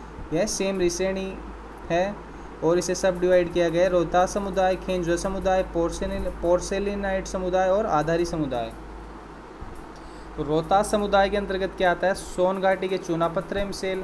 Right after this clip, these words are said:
करौली के तिरोआन संकोणाश्म एवं चूना पत्थर। इसके अतिरिक्त आता है इसमें चित्तौड़ के सुकेत सेल एवं निम्बाहेड़ा चूना पत्थर, ये रोहतास समुदाय के अंतर्गत आते हैं।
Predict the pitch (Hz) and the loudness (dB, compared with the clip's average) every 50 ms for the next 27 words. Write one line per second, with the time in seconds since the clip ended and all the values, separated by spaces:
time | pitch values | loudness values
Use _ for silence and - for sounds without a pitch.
0 | 185 - - - - - - - - - - - - - 165 165 170 170 175 175 | -8 -10 -14 -14 -16 -14 -14 -14 -14 -14 -16 -10 -4 0 2 4 4 4 4 2
1 | 165 180 175 170 - 170 165 175 180 185 196 196 185 - 202 190 185 196 185 185 | 2 0 0 0 2 2 4 4 4 4 2 0 -2 -4 -4 -2 -2 0 2 2
2 | 180 180 175 - 185 180 185 196 - - 180 160 160 156 156 160 156 - - 135 | 2 0 0 -2 -2 -2 -2 -2 -4 -4 -2 0 0 0 0 -2 -4 -4 -6 -6
3 | 131 135 - - - - - - - - - - - - - - - 156 156 - | -8 -8 -12 -16 -16 -16 -16 -16 -16 -16 -18 -18 -18 -18 -14 -10 -8 -6 -2 0
4 | 180 170 175 180 170 170 170 - 175 165 165 170 175 180 175 202 190 - - 185 | 0 0 0 0 -2 -2 0 0 0 2 2 0 0 0 0 -2 -6 -6 -6 -8
5 | 180 - - 170 170 160 131 175 170 - 175 160 165 165 170 165 - 196 196 190 | -6 -2 0 0 0 0 0 -2 -4 -6 -6 -4 -2 -2 -2 -2 -2 -4 -2 -2
6 | 190 190 185 185 180 180 170 165 165 165 170 170 165 180 233 226 - - - 160 | -2 -2 -2 -4 -4 -2 0 2 2 2 4 4 2 2 2 0 -4 -6 -4 -2
7 | 151 147 143 - - - - 131 117 117 - - - - - - - - - 151 | -2 -2 -2 -4 -6 -6 -6 -8 -8 -8 -10 -14 -16 -16 -16 -18 -18 -14 -8 -6
8 | 156 170 165 160 156 156 165 170 180 - 190 165 151 147 156 151 151 147 156 147 | -4 -2 0 0 2 4 4 4 4 2 -2 -2 -2 0 0 0 0 -2 -4 -6
9 | 151 156 165 185 214 214 - 139 135 - 127 123 123 | -6 -6 -6 -6 -4 -2 -2 -2 -2 -2 -4 -8 -8